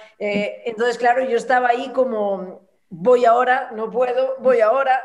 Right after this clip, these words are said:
no puedo". Y así hasta que vino una compañera de equipo que era de allí, China, y, y me ayudó a cruzar la calle porque no era, no era capaz.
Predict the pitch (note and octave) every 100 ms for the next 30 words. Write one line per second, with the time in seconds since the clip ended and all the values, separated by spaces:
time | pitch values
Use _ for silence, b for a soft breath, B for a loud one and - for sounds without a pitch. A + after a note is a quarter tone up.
0 | A3+ A3+ G#3 B3+ B3+ D4+ B B B -
1 | G#3 G3+ G3 A#3 B3+ A#3 A#3 G3 G#3 G#3+
2 | A3 A3 A3 G#3 A3 A3 G#3+ G#3+ G3+ B3
3 | F#3 E3 C#3+ - - E3 E3+ F3+ F#3 F#3
4 | G#3 F#3 A3+ A#3 C#4 - - - F#3+ F3+
5 | F3 E3 E3 F#3 F3+ F#3 F3+ F#3 G#3 G#3+
6 | G#3 F#3+ E3+ F#3+ A3+ G#3 E3 E3+ E3+ F3+
7 | G#3 F3 E3+ D3+ F#3 - F#3 G#3 B3+ A#3
8 | D#3 G#3+ C4+